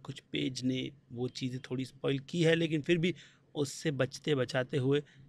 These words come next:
इसके फाइनल सीजन, ये जो फ़ोर आने वाला है, उससे पहले ही इसे पूरा ख़त्म कर लेंगे, ताकि मुझे ये पता चल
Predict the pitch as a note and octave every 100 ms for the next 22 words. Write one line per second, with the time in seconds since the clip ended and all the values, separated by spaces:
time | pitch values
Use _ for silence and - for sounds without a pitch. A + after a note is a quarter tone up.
0 | - - C#3 C#3+ - A#2 A#2+ C3+ C3+ B2+
1 | A#2+ B2 A#2+ A#2+ A2+ A#2+ A2 - - A#2+
2 | - A#2 C#3+ C3 B2 A#2 C#3+ - - -
3 | C#3 - A#2 C3 C#3 B2 C#3 C3 C#3 C3+
4 | C3+ B2+ - - C3 C#3+ D3 D#3 D#3+ D3+
5 | C#3 D3+ C#3+ D3 C3 C#3 C3+ C#3 C3+ D#3
6 | D#3